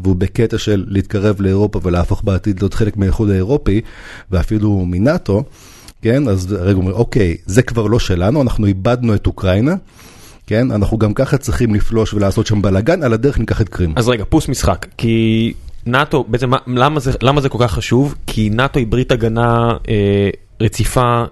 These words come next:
Speaker 2: עד למערב אירופה, זאת אומרת, כל מדינה שרוסיה, נגיד, תפלוש למדינת נאטו, שאר המדינות מחויבות מתוקף ההסכם
Speaker 1: נכון.
Speaker 2: להגן עליה. זאת אומרת, אם אוקראינה עכשיו אומרת, "אנחנו עם נאטו", ברגע שרוסיה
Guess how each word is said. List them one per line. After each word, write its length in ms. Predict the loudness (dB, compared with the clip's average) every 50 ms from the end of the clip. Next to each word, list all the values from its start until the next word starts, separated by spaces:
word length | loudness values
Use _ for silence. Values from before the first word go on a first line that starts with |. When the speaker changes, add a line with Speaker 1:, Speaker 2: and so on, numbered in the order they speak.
| -6 -4
Speaker 2:
עד 200 | -2 -2 0 0
למערב 480 | 0 0 2 2 2 2 2 0 0
אירופה, 280 | 0 2 2 2 2 0
זאת 80 | -2
אומרת, 220 | 0 0 0 0 -2
כל 320 | -2 0 2 2 2 2 0
מדינה 440 | 0 -2 -2 0 0 0 0 0
שרוסיה, 500 | 0 0 -2 -2 0 0 0 0 0 -2
נגיד, 200 | -2 0 0 0 0
תפלוש 580 | 0 -2 -2 0 0 2 2 2 0 -4 -6 -2
למדינת 720 | 0 0 2 2 2 0 0 0 0 0 0 0 0 0 0
נאטו, 380 | 0 0 0 2 0 0 0 -4 -12 -18 -14 -6
שאר 260 | -2 0 0 2 2
המדינות 320 | 0 0 2 0 0 2
מחויבות 640 | 2 0 0 2 2 0 0 2 2 0 0 0 -2
מתוקף 380 | -2 -2 0 0 2 2 0
ההסכם 380 | 0 -2 -2 -2 0 0 0 0 -2 -4
Speaker 1:
נכון. 260 | -2 -2 -2 -2 -2 -2 0
Speaker 2:
להגן 400 | 0 0 0 2 0 0 0 0
עליה. 180 | -2 -2 -4 -6 -8 -10 -4
זאת 80 | 0
אומרת, 220 | 2 2 2 0 0
אם 120 | 0 0
אוקראינה 420 | 0 0 0 2 2 2 2 2 2
עכשיו 180 | 2 0 0
אומרת, 420 | 2 2 0 2 2 0 -2 -4 -6 -12 -12 -14 -14 -8 -2
"אנחנו 300 | 0 2 2 2 0 0
עם 120 | -2 0 2
נאטו", 440 | 2 0 2 2 0 0 0 -2 -4 -8 -14 -14 -14 -12 -12 -12 -12 -12 -6 -2 0
ברגע 260 | 0 2 2 0 0
שרוסיה 640 | 0 0 0 2 0 0 0 0 0 2 2 2